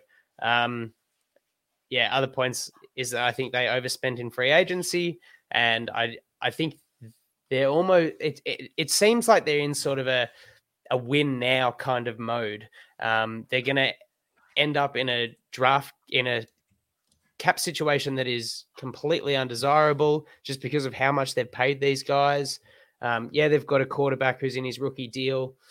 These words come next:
But ultimately, I think that if, um, if there's not a big improvement in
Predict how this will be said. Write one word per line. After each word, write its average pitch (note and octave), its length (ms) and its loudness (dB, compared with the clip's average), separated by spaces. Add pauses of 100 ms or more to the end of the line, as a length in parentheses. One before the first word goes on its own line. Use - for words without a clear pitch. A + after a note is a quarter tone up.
(1000)
But D#3 140 8
ultimately, F#3+ 500 6
I D#3 80 6
think D3+ 320 0
that D3 240 0
if, C#3+ 540 -2 (680)
um, C3+ 720 -2 (640)
if D#3 120 -8
there's C#3+ 180 0
not E3 160 6
a C#3 220 4 (180)
big D#3 160 -4
improvement C#3 520 -2
in B2 220 -6